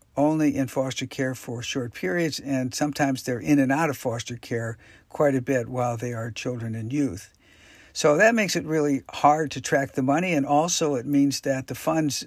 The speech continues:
don't accumulate, you know, year after year until the child becomes eighteen or twenty or whenever it is that they age out. So it's, it can be a small amount of money, but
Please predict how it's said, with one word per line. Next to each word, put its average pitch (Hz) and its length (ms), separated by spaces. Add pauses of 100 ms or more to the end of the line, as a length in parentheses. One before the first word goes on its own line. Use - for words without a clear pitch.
(120)
don't 147 260
accumulate, 131 800 (240)
you 165 100
know, 123 180
year 147 260
after 131 280
year 131 520 (200)
until 143 320
the 131 120
child 127 320
becomes 123 340
eighteen 120 460
or 113 100
twenty 120 340
or 113 160
whenever 117 360
it 113 80
is 113 160
that 101 160
they 95 160
age 113 280
out. - 300
So 127 320 (480)
it's, - 340
it 139 120
can 196 160
be 240 100
a 214 60
small 202 360
amount 143 360
of 127 120
money, 147 460 (400)
but 139 300